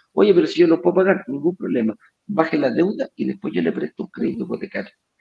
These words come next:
Speaker 1: Es así de simple, ¿ah? O-, "Oye, pero las tarjetas de, influyen".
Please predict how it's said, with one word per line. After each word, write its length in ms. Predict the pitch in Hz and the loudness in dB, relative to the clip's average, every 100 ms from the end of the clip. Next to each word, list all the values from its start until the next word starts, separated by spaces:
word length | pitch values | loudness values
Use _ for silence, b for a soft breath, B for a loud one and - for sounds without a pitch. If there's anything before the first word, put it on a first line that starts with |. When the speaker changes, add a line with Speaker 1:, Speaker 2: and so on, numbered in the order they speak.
| b _ | b _
Speaker 1:
Es 280 | - - - | -12 -12 -12
así 320 | 131 120 139 135 | -12 -10 -8 -6
de 80 | 139 | -8
simple, 540 | - - - - - _ - | -12 -14 -14 -18 -20 _ -12
¿ah? 160 | 143 B B B B - | -10 B B B B 0
O-, 160 | 170 - | 2 6
"Oye, 120 | 190 165 | 6 6
pero 400 | 156 147 139 139 | 6 6 4 2
las 180 | 131 - | 0 -2
tarjetas 480 | 127 180 175 160 | -2 0 2 0
de, 80 | 147 | 0
influyen". 600 | - 135 - 208 254 254 | -2 -4 -2 -2 0 -2